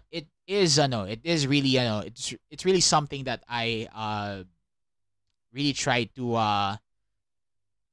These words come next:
uh, make an impression for this, uh, for this translation, translation. And, uh, pagpasensyahan nyo na, mga Lingling wannabes. I am a Lingling wannabe. I sub-, I subscribe to Two Set Violin. I have, uh,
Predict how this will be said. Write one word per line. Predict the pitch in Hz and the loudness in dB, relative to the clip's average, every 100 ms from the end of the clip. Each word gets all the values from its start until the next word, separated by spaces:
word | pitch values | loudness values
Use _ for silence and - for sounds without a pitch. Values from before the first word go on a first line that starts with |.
| _ _ _ _ _ _ | _ _ _ _ _ _
uh, | 123 | -12
make | 120 143 | -8 -4
an | 156 | -4
impression | 147 - 185 - 127 | -4 -4 -2 0 -2
for | 110 127 | -4 -6
this, | 123 127 139 | 0 2 2
uh, | 113 | 2
for | - | -2
this | 117 - | -6 -6
translation, | - 117 - 127 107 - _ | -6 -4 -2 -2 -4 -8 _
translation. | 139 123 139 131 - 92 - | -8 -4 -2 -2 -2 -8 -6
And, | 139 135 _ _ _ _ | -6 -6 _ _ _ _
uh, | 143 147 | -2 -2
pagpasensyahan | 214 214 262 262 247 247 240 | -2 0 2 4 6 4 4
nyo | |
na, | 233 220 | 6 6
mga | 233 214 185 | 6 4 4
Lingling | 175 165 160 | 4 2 2
wannabes. | 151 139 135 123 151 160 - | 4 4 2 -4 0 2 2
I | 127 123 131 | 0 0 2
am | 180 | 2
a | 170 | 2
Lingling | 165 165 156 | 0 -2 -2
wannabe. | 151 143 139 139 143 127 | 0 0 0 -2 -4 -2
I | 117 | -2
sub-, | - 123 - - | -2 -4 -10 -12
I | 123 | -8
subscribe | - 123 - 143 | -8 -6 -4 -4
to | 131 | -6
Two | - | -6
Set | 127 127 - | -4 -4 -4
Violin. | 127 120 120 123 | -6 -4 -4 -6
I | 113 113 | -8 -8
have, | 113 107 - _ _ _ _ | -8 -10 -12 _ _ _ _
uh, | 123 113 | -4 -4